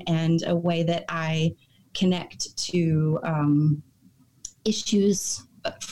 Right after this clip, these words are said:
that are happening in the world. So now it's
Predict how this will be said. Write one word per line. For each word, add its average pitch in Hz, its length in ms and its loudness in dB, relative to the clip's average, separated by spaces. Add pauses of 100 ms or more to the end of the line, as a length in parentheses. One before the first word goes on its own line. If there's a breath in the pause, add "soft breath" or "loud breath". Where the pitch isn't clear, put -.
that 185 120 0
are 185 100 -2
happening 196 640 0
in 160 260 0 (200)
the 175 80 2
world. 190 680 0 (400 loud breath)
So 175 420 0 (320 loud breath)
now 202 240 2
it's - 460 -4